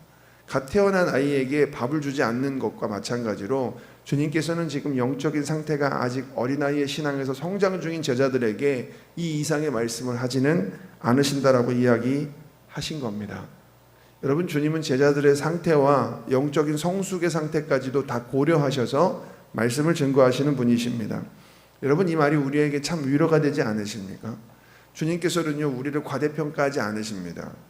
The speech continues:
괜히 나에게 더 많은 기대를 하셨다가 하지 못하는 모습을 보고서는 실망하시는 분이 아니십니다. 이미 우리를 나보다 더 잘 아시고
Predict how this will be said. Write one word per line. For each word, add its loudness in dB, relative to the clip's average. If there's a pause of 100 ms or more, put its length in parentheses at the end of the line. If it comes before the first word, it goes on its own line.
(960)
괜히 0
나에게 2
더 -2
많은 6
기대를 4
하셨다가 2
하지 -2
못하는 0
모습을 -4
보고서는 -4
실망하시는 -2
분이 -2
아니십니다. -6 (480)
이미 4
우리를 6
나보다 2
더 2
잘 0
아시고 -2